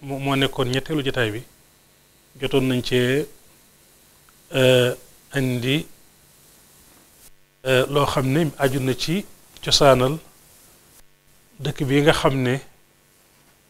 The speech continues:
mooy dëkk bi sëriñ bi feeñee jamono, di Mbàkke Bawol. Euh, tey nag,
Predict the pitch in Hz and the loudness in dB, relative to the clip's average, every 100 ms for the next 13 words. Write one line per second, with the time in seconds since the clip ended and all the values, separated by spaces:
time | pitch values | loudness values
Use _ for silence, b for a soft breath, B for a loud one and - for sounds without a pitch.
0 | _ _ - 135 127 127 127 127 131 135 | _ _ -16 -4 2 4 4 4 0 -6
1 | - 123 - 135 123 123 131 127 123 117 | -8 -10 -4 -2 -4 -2 -2 0 0 -2
2 | 113 123 - - _ - _ - 120 117 | -2 -6 -10 -20 _ -20 _ -14 -6 -2
3 | 117 113 120 107 - - _ _ _ _ | -2 -2 -4 -4 -8 -20 _ _ _ _
4 | _ _ _ _ _ _ _ b b b | _ _ _ _ _ _ _ b b b
5 | b b b _ _ _ 143 139 135 131 | b b b _ _ _ 4 8 8 8
6 | 131 131 - - 160 151 175 | 6 4 -6 6 10 10 8